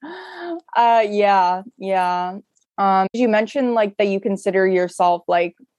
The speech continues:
um, goth in a sense. I was wondering if there are any, like, specific, like, um, goth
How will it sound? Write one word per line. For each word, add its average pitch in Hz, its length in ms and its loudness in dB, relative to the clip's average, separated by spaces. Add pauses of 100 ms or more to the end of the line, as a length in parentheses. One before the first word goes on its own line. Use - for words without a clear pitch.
(280)
um, 180 560 -4
goth 180 400 0 (180)
in 180 100 -6
a 180 100 -6
sense. 175 600 -6 (260)
I 214 120 2
was 214 180 2
wondering 240 640 2 (760)
if 240 180 0
there 240 180 4
are 233 60 4
any, 214 300 -2
like, 196 260 -2
specific, 196 880 -2
like, 175 440 -4
um, 185 580 0
goth 180 300 2